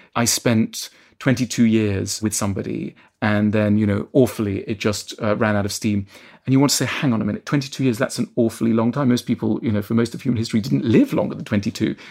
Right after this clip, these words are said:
spent twenty-two years with someone, that's amazing. And presumably you saw and you learned and all these things. Yes, yes. So does it need to be, again, a tragedy in the terrible sense? And it doesn't need to be. So much of what we define as a failure is an interpretation of facts.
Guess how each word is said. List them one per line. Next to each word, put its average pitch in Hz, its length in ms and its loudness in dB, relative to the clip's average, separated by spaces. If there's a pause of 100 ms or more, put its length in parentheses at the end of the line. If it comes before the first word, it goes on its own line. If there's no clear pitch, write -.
(160)
spent - 240 -4
twenty-two 151 420 -2
years 170 200 4
with 196 80 -4
someone, 113 280 0 (260)
that's - 200 -4
amazing. 160 340 2
And 104 80 0
presumably 117 400 2
you 120 280 0
saw 117 320 2
and 117 140 2
you 120 80 2
learned 117 360 2
and 110 120 0 (260)
all 120 120 0
these 113 140 2
things. 117 220 2
Yes, 120 240 2
yes. 123 140 2
So - 260 2 (120)
does 135 220 0
it 143 100 -4
need 120 220 2
to 123 80 -4
be, 117 380 0 (360)
again, 156 380 2
a - 80 -4
tragedy 127 520 -2
in 113 120 2
the - 80 2
terrible 139 340 2
sense? - 380 -10 (340)
And 127 140 2
it - 120 -6
doesn't 123 440 2
need 110 320 2
to 110 80 -8
be. - 160 -8
So 170 260 6
much 156 460 0
of 107 380 -4
what - 160 2
we 120 100 6
define 110 440 0
as - 140 -4
a - 60 -10
failure 104 400 0
is 107 200 -4
an 104 80 4
interpretation 110 920 -4
of 101 100 -6
facts. - 600 -14